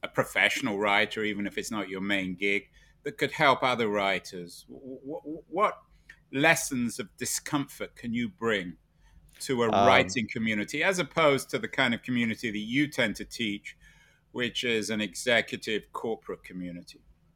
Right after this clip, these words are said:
Speaker 2: Yeah. Well, I found it a very humbling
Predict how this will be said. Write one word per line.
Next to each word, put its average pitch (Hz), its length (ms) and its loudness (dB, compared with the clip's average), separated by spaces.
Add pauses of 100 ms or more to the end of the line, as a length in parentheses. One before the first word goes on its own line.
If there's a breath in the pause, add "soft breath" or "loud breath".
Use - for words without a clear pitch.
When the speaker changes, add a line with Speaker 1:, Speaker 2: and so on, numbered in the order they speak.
(240)
Speaker 2:
Yeah. 104 380 2 (260)
Well, 135 180 4
I 117 80 -2
found 220 260 -8
it 330 100 -8
a - 40 -2
very 98 600 2
humbling 80 1000 -4